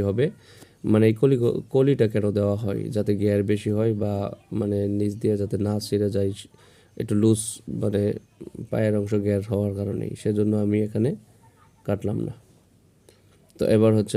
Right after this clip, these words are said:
আমাদেরকে এখানে কলিটি কাটিং করতে হবে, দুইটা কলি কাটিং করা লাগবে। তার জন্য এখানে দুইটা পার্ট আছে, এই পার্টটাকে এভাবে হচ্ছে ভাঁজ করে নিচ্ছি, দেখতে পাচ্ছেন। কাপড়টাকে ভাঁজ করার পরে আমরা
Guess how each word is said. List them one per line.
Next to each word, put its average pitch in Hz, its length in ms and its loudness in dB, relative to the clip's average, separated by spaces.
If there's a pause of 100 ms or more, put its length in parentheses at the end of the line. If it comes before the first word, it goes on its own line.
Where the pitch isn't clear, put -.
আমাদেরকে 101 460 0
এখানে 101 220 -4 (120)
কলিটি 113 360 0
কাটিং 98 300 -4
করতে - 300 -6
হবে, 101 200 0
দুইটা 104 280 2
কলি 104 220 0
কাটিং 104 240 -4 (100)
করা 104 200 -4
লাগবে। 101 300 -6 (640)
তার 101 160 0
জন্য 101 200 0
এখানে 104 320 0
দুইটা 104 200 0
পার্ট 101 320 -4
আছে, 101 240 -6 (340)
এই 98 180 -6
পার্টটাকে 101 360 -6
এভাবে 98 280 -2
হচ্ছে 98 400 -6 (960)
ভাঁজ 101 220 -4 (100)
করে 101 160 2
নিচ্ছি, 98 300 -4 (100)
দেখতে 98 200 -2
পাচ্ছেন। 101 360 -2 (2000)
কাপড়টাকে 101 440 -2
ভাঁজ 101 260 2
করার 101 280 2
পরে 104 300 0
আমরা 104 260 0